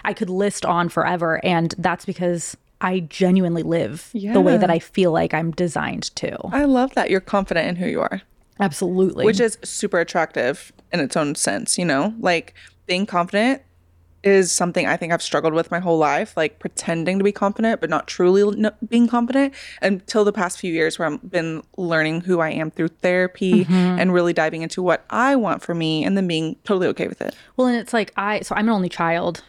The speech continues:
Speaker 1: which, like, pl-, if you have a child, please have another.
Speaker 2: <laughs>
Speaker 1: Do not, don't have an only child. It's
Speaker 2: Yeah.
Speaker 1: rough.
Speaker 2: P S A. <laughs>
Speaker 1: The, the general consensus is either like, "Oh my God, I loved being an only child," or like, "I fucking
Speaker 2: Like
Speaker 1: hated it."
Speaker 2: fifty fifty.
Speaker 1: Yeah, and the ones who loved it had a great childhood,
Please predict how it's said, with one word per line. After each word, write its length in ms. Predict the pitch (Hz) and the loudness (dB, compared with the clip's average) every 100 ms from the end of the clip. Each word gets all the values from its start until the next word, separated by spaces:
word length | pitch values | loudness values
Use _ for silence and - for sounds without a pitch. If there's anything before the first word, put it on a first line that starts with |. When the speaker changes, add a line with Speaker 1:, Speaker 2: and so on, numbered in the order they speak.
| - | -6
Speaker 1:
which, 180 | 190 - | -4 -2
like, 180 | 165 - - | -4 -8 -16
pl-, 240 | - - | -16 -12
if 120 | 208 | -6
you 260 | 196 185 220 | 0 2 2
have 160 | 190 160 | 2 -2
a 20 | |
child, 400 | - 143 - 165 | -4 -4 -2 -4
please 300 | - 190 180 | 0 0 0
have 120 | 165 | -4
another. 380 | - 147 - 165 - | -6 -8 -8 -10 -6
Speaker 2:
<laughs> 400 | - - - 160 | -8 -6 -8 0
Speaker 1:
Do 160 | 202 240 | 6 6
not, 840 | 226 196 208 214 226 190 - - - - - - | 6 4 2 2 2 0 -4 -12 -20 -20 -20 -4
don't 200 | 220 202 | 0 0
have 140 | 196 214 | 0 2
an 80 | 196 | 2
only 220 | - 196 | 0 -4
child. 400 | - 180 - - | -2 -4 -4 -2
It's 160 | 202 214 | 0 0
Speaker 2:
Yeah. 80 | 175 | 2
Speaker 1:
rough. 440 | 226 254 240 202 - _ - | 4 6 4 -2 -10 _ -2
Speaker 2:
P 100 | 175 | 0
S 140 | - - | 0 -2
A. 120 | 196 - | -4 -4
<laughs> 140 | - - | -16 -2
Speaker 1:
The, 300 | 247 240 214 | 0 0 0
the 100 | 233 | -2
general 340 | 220 196 220 247 | 0 0 0 -2
consensus 500 | 277 220 165 185 170 | -2 -2 -4 -4 -2
is 100 | 170 | 0
either 220 | 160 165 | 2 4
like, 160 | - - | 2 2
"Oh 40 | |
my 140 | 190 220 | 4 6
God, 120 | 262 | 6
I 60 | |
loved 380 | 165 165 160 180 | 2 2 0 2
being 160 | 180 170 | 2 2
an 40 | |
only 200 | 165 160 | 2 0
child," 480 | 165 160 - 170 175 - | 0 -2 0 -2 -2 0
or 120 | 180 | 4
like, 180 | 165 - | 2 2
"I 80 | 180 | -2
fucking 380 | 175 160 151 156 | 0 -2 -2 -2
Speaker 2:
Like 80 | - | 0
Speaker 1:
hated 320 | 165 160 139 | 0 0 0
it." 200 | 120 110 - | 0 -2 -4
Speaker 2:
fifty 180 | - 247 | -6 -6
fifty. 120 | - | -4
Speaker 1:
Yeah, 220 | - 180 156 | 0 0 2
and 140 | 202 | 0
the 40 | 202 | 2
ones 200 | 190 202 | 2 4
who 100 | 233 | 2
loved 300 | 170 165 175 | 4 0 0
it 100 | 139 | 0
had 120 | 180 | -2
a 40 | |
great 240 | 175 165 - | 0 -2 -2
childhood, 500 | 175 135 147 156 | -4 -6 -4 -6